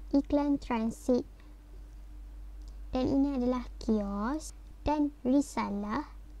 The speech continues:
dan pengiklanan surat khabar atau newspaper ads. Dan akhir sekali, billboard. Dan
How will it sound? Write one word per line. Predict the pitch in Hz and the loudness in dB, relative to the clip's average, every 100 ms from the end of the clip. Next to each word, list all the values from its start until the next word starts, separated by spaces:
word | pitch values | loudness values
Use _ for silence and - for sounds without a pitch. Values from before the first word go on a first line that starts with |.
| - - | -10 -2
dan | 233 226 226 - - - - | 2 2 0 -4 -12 -12 -4
pengiklanan | - 294 285 269 262 254 254 | 4 6 6 4 0 0 -2
surat | 247 - 226 240 | 0 0 0 -2
khabar | - 214 247 269 | -4 -2 0 -2
atau | 226 - 220 220 | -2 -4 -4 0
newspaper | 247 285 - - 226 - 220 - | 2 2 -2 -4 -4 -2 -4 -4
ads. | 226 214 240 294 - - - - - | -4 -2 -2 -4 -10 -16 -14 -14 -4
Dan | - 285 277 233 220 - | 2 4 4 2 -2 -4
akhir | 233 233 | 2 2
sekali, | 226 240 - 226 226 226 226 - - | 2 -2 -2 2 4 4 0 -6 4
billboard. | 240 220 214 - - 220 - - - - - - - - - - - | 6 6 2 0 -4 -4 -6 -16 -18 -18 -20 -20 -20 -20 -20 -20 -10
Dan | 240 247 | -6 -6